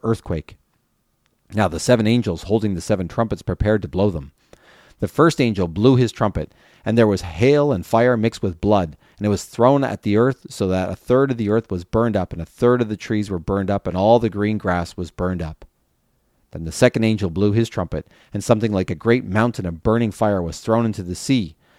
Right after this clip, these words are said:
A third of the sea became blood, and a third of the creatures living in the sea died, and a third of the ships were completely destroyed. Then a third angel blew his trumpet,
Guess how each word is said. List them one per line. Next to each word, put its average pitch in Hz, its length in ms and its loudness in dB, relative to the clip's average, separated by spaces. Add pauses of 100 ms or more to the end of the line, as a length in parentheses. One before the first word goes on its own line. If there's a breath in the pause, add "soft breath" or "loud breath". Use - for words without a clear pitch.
(140 soft breath)
A - 20 -8
third 135 300 4
of 120 80 -2
the 107 80 -6
sea 127 240 -2
became 101 340 -4
blood, 95 380 0 (240 soft breath)
and 92 100 -4
a 92 40 -4
third 120 300 2
of 107 60 -4
the 104 80 0
creatures 101 480 -4
living 143 320 4
in 98 140 -2
the 87 80 -6
sea 95 340 -2 (240 soft breath)
died, 92 420 -2 (200 soft breath)
and 104 100 -2
a 101 40 -2
third 123 260 4
of 104 40 -4
the 101 80 -2
ships - 400 -2
were 95 80 -6
completely 101 600 -6
destroyed. 80 500 -6 (800)
Then 98 280 -2 (140)
a 85 60 -6
third 127 320 4
angel 95 280 0
blew 87 220 -2
his 123 180 2
trumpet, 95 400 -4